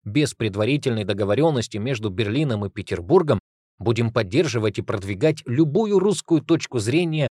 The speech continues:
в пандан австро-английской. Когда я сначала дал понять и, наконец, потребовал доверительно, но чётко высказать русские пожелания и обсудить их, то от ответа уклонились.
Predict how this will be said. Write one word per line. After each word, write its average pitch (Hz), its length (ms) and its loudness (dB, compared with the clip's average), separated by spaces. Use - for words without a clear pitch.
в - 160 -20
пандан 156 580 -2
австро-английской. 123 1000 -4
Когда 139 260 0
я 202 160 4
сначала 170 500 2
дал 139 240 2
понять 139 400 0
и, 98 60 -4
наконец, 113 400 -2
потребовал 131 640 0
доверительно, 120 760 -2
но 117 200 0
чётко 135 480 0
высказать 110 500 0
русские 135 360 0
пожелания 113 580 0
и 127 160 -12
обсудить 131 640 -6
их, 120 140 -2
то 135 180 -2
от 107 140 -8
ответа 107 580 -6
уклонились. 117 720 -2